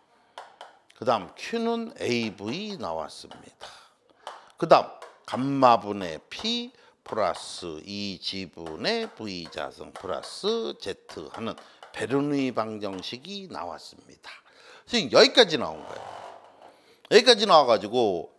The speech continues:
요 Q는 에이브이하고 요거하고 여러 가지로 막 붙여서 나온 거예요. 그 다음에 순서대로 나오더라고. 그 다음 나온 거 뭐냐?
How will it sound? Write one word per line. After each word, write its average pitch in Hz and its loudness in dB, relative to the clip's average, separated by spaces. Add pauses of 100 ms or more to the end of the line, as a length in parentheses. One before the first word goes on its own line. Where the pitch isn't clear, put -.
요 214 8
Q는 254 0
에이브이하고 202 2
요거하고 175 6
여러 190 0
가지로 202 2
막 175 -4
붙여서 143 4
나온 117 6
거예요. 90 0 (540)
그 247 -6
다음에 285 8 (220)
순서대로 349 6
나오더라고. 95 -2
그 185 -2
다음 208 8
나온 165 6
거 147 2
뭐냐? 113 -2